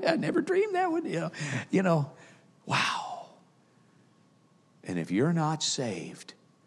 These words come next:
in that same blink of an eye that I'm gonna meet Jesus, you're gonna be sealed in your unbelief, and you'll buy into the lie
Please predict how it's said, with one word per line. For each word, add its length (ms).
in 140
that 180
same 420
blink 300
of 100
an 120
eye 380
that 140
I'm 160
gonna 160
meet 200
Jesus, 760
you're 160
gonna 180
be 120
sealed 440
in 120
your 200
unbelief, 760
and 160
you'll 120
buy 300
into 300
the 120
lie 460